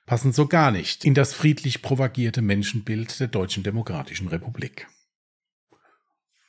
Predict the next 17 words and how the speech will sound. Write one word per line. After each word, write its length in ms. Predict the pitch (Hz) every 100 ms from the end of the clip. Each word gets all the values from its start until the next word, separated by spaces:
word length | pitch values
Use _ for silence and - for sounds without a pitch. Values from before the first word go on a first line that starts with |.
| _ _
Routiniert 540 | 143 139 170 175 127 -
blättert 320 | 120 123 117
der 80 | 131
erfahrene 460 | - 135 117 135
Ankläger 460 | 139 123 123 123 127
im 140 | 120
Dienste 300 | 131 127 -
des 160 | 135 117
Staates 420 | - 110 101 101
in 140 | 117 113
seinen 220 | 120 135
Unterlagen. 640 | 120 - - - - - _ _ _ _ _ _ _
Hier 420 | - 143 120 110
ist 220 | - -
alles 220 | 101 92 -
sauber 260 | 98 92
dokumentiert. 800 | 90 90 90 87 - 117 - -